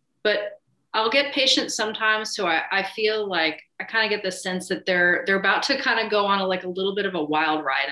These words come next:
their life. Like this, that, and maybe this, I'll get a patient every few months like this, where they're on the cusp of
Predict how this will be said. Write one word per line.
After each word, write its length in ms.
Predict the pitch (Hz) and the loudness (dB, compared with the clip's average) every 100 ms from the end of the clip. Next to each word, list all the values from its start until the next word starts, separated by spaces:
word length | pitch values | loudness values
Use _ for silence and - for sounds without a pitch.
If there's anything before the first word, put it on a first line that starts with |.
| 135 131 | -8 -12
their 80 | 123 | -8
life. 260 | 113 - - | -8 -8 -6
Like 260 | 143 - | -6 -2
this, 340 | 175 175 - - _ _ _ _ _ _ _ _ | -2 -2 -4 -14 _ _ _ _ _ _ _ _
that, 500 | 170 160 156 160 - - - | -2 0 2 0 -4 -10 -16
and 320 | 156 202 202 | -10 -6 -2
maybe 200 | 208 226 | 0 2
this, 260 | 233 - - | 2 0 -4
I'll 160 | 196 185 | -2 0
get 140 | 196 | 0
a 40 | 190 | 0
patient 300 | 190 175 170 | 0 -2 0
every 160 | 160 156 | 0 0
few 160 | 160 151 | 0 -4
months 240 | 135 - | -4 -8
like 160 | - - | -10 -8
this, 300 | - - - | -8 -8 -4
where 640 | 160 156 151 147 147 147 _ _ _ _ _ _ _ _ _ _ _ _ _ _ _ 180 | 0 2 2 2 0 -4 _ _ _ _ _ _ _ _ _ _ _ _ _ _ _ 0
they're 220 | 190 - | 0 2
on 320 | 185 208 233 | 0 2 4
the 160 | 262 277 | 4 2
cusp 500 | - 180 185 - - - | 0 2 0 -4 -8 -8
of 120 | 185 | -8